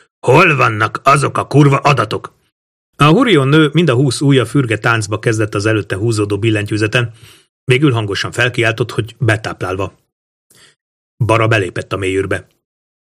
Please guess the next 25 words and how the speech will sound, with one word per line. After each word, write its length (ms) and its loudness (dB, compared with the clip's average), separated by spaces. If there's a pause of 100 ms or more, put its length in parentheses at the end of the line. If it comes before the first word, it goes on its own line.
(220)
„Belekerül 680 2
jó 300 0
pár 280 -2 (120)
standard 440 -2
napba, 400 0
mire 200 0
odaérünk.” 560 -2 (840)
Rogerius 480 2
felsegítette 680 -4
Emesét 340 -4
a 60 -6
padlóról. 520 -2 (540)
A 80 2
szerelmesek 500 0
egymásra 340 -2
mosolyogtak, 720 -2
összességét 520 -4
tekintve 480 0
Bara 300 0
meggyőzése 640 -2 (200)
könnyebben 560 -2
ment, 180 -8
mint 300 -6
számították. 920 -4 (340)
Na, 300 -4